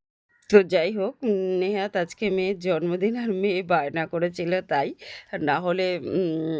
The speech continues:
আমি তো অন্তত এত টাকা দিয়ে সিনেমা দেখার পক্ষপাতী নই আর কি। আমার কাছে এটা, উম,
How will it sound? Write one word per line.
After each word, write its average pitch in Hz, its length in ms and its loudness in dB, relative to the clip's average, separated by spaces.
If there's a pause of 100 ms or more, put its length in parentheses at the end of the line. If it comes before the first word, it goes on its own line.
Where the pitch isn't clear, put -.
(100)
আমি 139 260 -2
তো 185 160 0
অন্তত 180 280 -6
এত 160 260 0
টাকা 160 300 0
দিয়ে 170 500 -2
সিনেমা 156 580 -6 (320)
দেখার 156 320 -2
পক্ষপাতী 156 720 -4
নই 165 580 -2
আর 147 120 -6
কি। 240 240 -10 (340)
আমার 208 200 2
কাছে 233 260 0
এটা, 233 420 0
উম, 233 800 -4